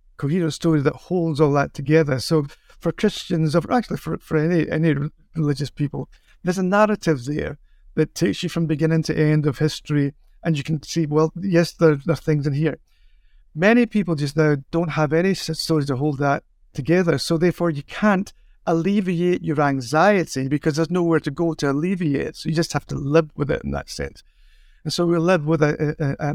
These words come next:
very anxious society, which obviously has, has manifested itself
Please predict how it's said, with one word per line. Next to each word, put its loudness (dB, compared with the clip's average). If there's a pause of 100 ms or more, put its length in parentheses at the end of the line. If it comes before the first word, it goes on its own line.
(120)
very 0
anxious -4 (160)
society, 0 (440)
which -6 (200)
obviously 0
has, 0
has -6
manifested -2
itself -4